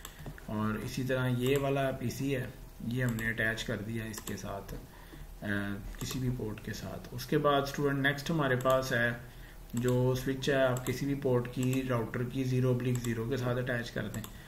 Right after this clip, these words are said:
इसी तरह हम यहाँ से, अ, switch जो है वो router की ज़ीरो ऑब्लिक ज़ीरो की पोर्ट के साथ attach कर रहे हैं। ठीक हो गया students।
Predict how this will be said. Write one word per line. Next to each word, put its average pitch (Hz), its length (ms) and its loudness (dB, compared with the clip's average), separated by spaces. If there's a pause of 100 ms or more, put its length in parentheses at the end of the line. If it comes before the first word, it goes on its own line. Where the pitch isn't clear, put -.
(300)
इसी 123 180 -4
तरह 147 200 4
हम 131 180 2
यहाँ 127 340 2
से, 135 340 2
अ, 117 360 -2
switch 127 300 -4
जो 135 200 2
है 120 160 2
वो 123 220 2
router 120 360 0
की 127 180 0
ज़ीरो 123 260 2
ऑब्लिक 120 260 0
ज़ीरो 120 220 0
की 117 160 -2
पोर्ट 113 360 -6
के 120 60 -6
साथ 113 200 -6
attach 101 340 -6
कर - 140 -10
रहे - 160 -10
हैं। - 140 -12
ठीक 123 120 -2
हो 185 120 2
गया 151 120 2
students। 139 340 -4